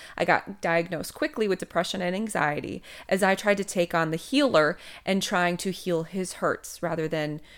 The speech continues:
approaching and acknowledging mine. However, after a couple years of that, I saw how much his toxic behavior was affecting me,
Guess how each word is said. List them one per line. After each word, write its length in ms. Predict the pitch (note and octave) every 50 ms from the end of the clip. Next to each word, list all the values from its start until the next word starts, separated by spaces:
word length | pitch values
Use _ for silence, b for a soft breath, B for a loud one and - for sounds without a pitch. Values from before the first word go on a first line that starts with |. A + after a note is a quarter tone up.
| B B B B
approaching 580 | F3+ - - F3+ E3+ E3+ - F#3 E3 D#3+ D3+
and 300 | - - D#3+ D3+ D#3+ -
acknowledging 560 | - E3 E3+ D#3 C#3+ C#3+ C3+ D3+ - E3+ D#3 E3+
mine. 320 | - - - - F3+ - - - _ _ _ -
However, 580 | - - F#3+ - - B3+ A#3 G#3 F3 F3+ - - -
after 260 | E3+ E3+ - - F#3
a 40 | F#3
couple 240 | - A3 - C#4 D4+
years 260 | C#4+ D4 C4+ B3 -
of 100 | E3+ E3+
that, 240 | D#3+ D3+ F3 A3 - B B B B B
I 80 | B
saw 200 | G3 - A#3 A3
how 140 | A3 A3 A3
much 240 | G#3 F#3+ F3+ - -
his 180 | - B3 C4+ -
toxic 380 | - C4+ C#4+ - - B3 -
behavior 460 | - G3+ G3 - C4 D4 A#3+ G3 E3+
was 160 | D#3+ F3 F3 F3
affecting 520 | E3+ - - F#3+ G#3 - - G#3 F3+ D#3+
me, 240 | D3+ C#3 D3 D#3+